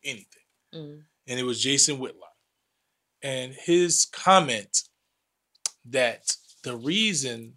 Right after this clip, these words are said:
Speaker 1: this happened to Tyre Nichols and the reason why these officers did this to him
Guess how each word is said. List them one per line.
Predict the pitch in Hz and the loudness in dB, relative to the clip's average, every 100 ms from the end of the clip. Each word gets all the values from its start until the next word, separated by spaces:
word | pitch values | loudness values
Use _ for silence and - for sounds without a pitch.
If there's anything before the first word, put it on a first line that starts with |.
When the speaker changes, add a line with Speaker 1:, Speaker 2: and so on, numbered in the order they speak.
| _ _ _ _ | _ _ _ _
Speaker 1:
this | 143 156 | 0 2
happened | 160 139 135 117 | 4 2 0 -10
to | 117 | -10
Tyre | 104 - 143 135 127 127 | -6 0 0 0 -4 -10
Nichols | 113 123 123 - - - - - - - _ _ _ _ _ _ _ - | -10 -10 -12 -14 -20 -18 -18 -18 -20 -20 _ _ _ _ _ _ _ -6
and | 131 120 | -4 -4
the | 113 | -8
reason | 110 151 165 139 | -4 -2 -2 -2
why | 131 123 | -4 -4
these | 120 123 120 | -6 -6 6
officers | 143 135 110 - 104 95 98 - - _ _ _ _ 113 | 6 6 0 -4 -4 -12 -16 -16 -16 _ _ _ _ 4
did | 156 156 | 4 6
this | 127 - | 0 -4
to | 120 | -6
him | 113 110 101 | -10 -14 -16